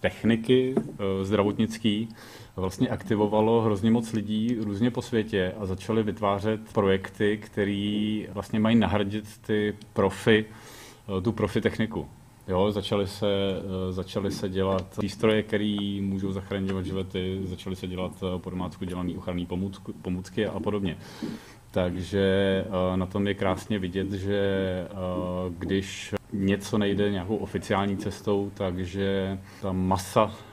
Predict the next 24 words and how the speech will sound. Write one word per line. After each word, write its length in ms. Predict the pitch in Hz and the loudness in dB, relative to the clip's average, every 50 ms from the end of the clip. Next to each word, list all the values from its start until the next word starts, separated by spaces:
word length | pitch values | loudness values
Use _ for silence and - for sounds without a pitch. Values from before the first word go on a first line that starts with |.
| - - | -20 -16
schopných 640 | - - - - 95 - - 107 104 101 98 - - | -16 -14 -6 -6 -6 0 2 2 2 2 0 0 2
lidí, 520 | 101 98 90 90 92 90 90 90 101 107 - - - - | 2 2 2 2 -2 -2 -2 -4 -6 -10 -14 -16 -14 -10
eh, 40 | 90 87 87 87 90 90 | -8 -6 -4 -2 -2 -2
je 140 | 87 95 | -2 -2
schopná 460 | - - - 101 - - 98 90 92 95 | -4 -4 -8 -8 -4 -2 0 0 0 0
se 140 | - 107 | -2 -2
díky 220 | - 92 90 - 92 | -2 -2 -2 -4 -4
internetu 580 | 90 87 - 101 90 95 95 104 - 101 95 | -4 -4 -4 -2 -2 -2 -2 -2 -2 -4 -4
spolu 300 | 95 - - - 95 95 | -4 -6 -6 -4 -2 -2
domluvit 640 | 95 95 98 92 92 95 92 92 95 95 92 - - - | 0 2 2 2 4 2 2 2 2 2 2 0 -2 -2
a 100 | 92 87 | -2 -2
vytvořit 460 | 95 85 - 95 90 87 95 85 - | -2 -4 -4 -4 -2 -2 -2 -2 -2
vlastně 460 | 92 90 - - - 95 92 90 95 - - - | -6 -8 -6 -4 0 0 0 0 -2 -6 -8 -6
úžasné 380 | 95 87 107 92 - - 110 | -2 0 0 -2 2 2 2
věci. 400 | 101 95 98 95 - - 82 76 - - - - - - - - | 2 2 0 0 -2 -4 -6 -6 -6 -12 -16 -16 -16 -10 -2 0
Já 80 | 87 | 4
bych 280 | 90 127 131 131 - 120 | 6 6 6 6 6 6
možná, 400 | 117 110 107 120 127 127 127 - | 6 8 8 8 6 6 6 6
já 120 | 107 104 | 4 6
teda, 180 | 101 123 131 127 | 8 10 10 10
eh, 500 | 123 110 101 101 104 101 101 101 98 107 | 8 6 4 2 2 2 2 2 2 0
jako 180 | 98 - 127 | 2 6 8
nesnáším 600 | 123 113 101 - - 113 104 101 - - 127 123 120 | 8 8 8 6 4 2 2 2 4 6 8 8 8
disclaimery, 680 | 117 - - - - 113 107 107 107 95 85 80 | 6 4 0 4 6 6 8 8 8 6 6 4